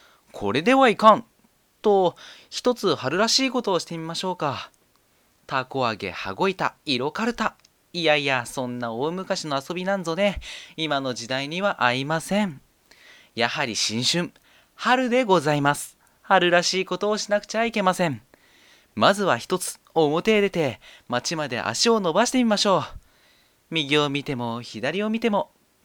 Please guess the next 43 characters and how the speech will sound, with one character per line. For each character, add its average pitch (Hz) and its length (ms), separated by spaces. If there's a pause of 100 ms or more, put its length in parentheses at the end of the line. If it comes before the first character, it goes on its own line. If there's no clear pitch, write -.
(140)
カ 147 120
ッ 156 60 (160)
プ 135 120
ル、 131 160 (600)
カ 180 140
ッ 208 60 (140)
プ 202 100
ル。 190 180 (1900)
こ 165 120
れ 165 80
で 165 100
は 139 400 (200)
気 135 160
が 139 80
め 135 120
い 139 40
っ 131 60
て - 340
い 107 80
け 110 100
ま 98 100
せ 104 140
ん 87 80
な。 123 200 (1400)
や 113 140
は 247 160
り 240 100
こ 156 140
こ 196 140
は 175 140
迎 139 240
春。 226 300 (440)
春 156 340
を 147 120
迎 147 320
え 226 60
ね 254 100
ば 269 200
い - 80
け 151 100
ま 139 120
せ 170 140
ん。 131 100